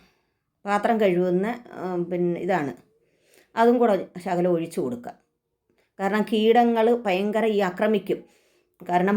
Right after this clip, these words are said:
ഉറുമ്പ് വരും, പിന്നെ, ഉം, ഏ, പുള്ളി മാതിരി ഒരുമാതിരി ഒരു വാട്ടരോഗം വരും.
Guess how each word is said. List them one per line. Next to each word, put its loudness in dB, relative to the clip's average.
ഉറുമ്പ് 4
വരും, 4
പിന്നെ, -2
ഉം, -4
ഏ, 2
പുള്ളി 4
മാതിരി -2
ഒരുമാതിരി 2
ഒരു 2
വാട്ടരോഗം 2
വരും. 0